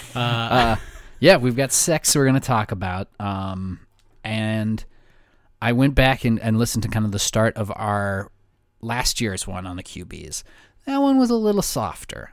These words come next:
Speaker 2: That one we hit later on in the, uh, the draft lineup because there wasn't a lot of guys. And as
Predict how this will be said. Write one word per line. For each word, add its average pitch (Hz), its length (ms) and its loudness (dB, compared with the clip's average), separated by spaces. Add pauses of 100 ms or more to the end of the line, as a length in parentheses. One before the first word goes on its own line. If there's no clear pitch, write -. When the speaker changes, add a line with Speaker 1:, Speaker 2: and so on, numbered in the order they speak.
(120)
Speaker 2:
That 156 200 -2
one 190 180 0
we 175 160 2
hit 151 640 -2
later 135 440 2
on 127 320 4
in 107 140 0
the, 104 160 -2
uh, 98 180 -4
the 110 100 -4
draft 107 420 -4
lineup 101 400 -4
because 95 380 -6
there 110 120 -2
wasn't 117 460 0
a 107 40 -2
lot 104 200 -2
of 98 80 -4
guys. 95 300 -6
And 98 140 -6
as 113 440 -4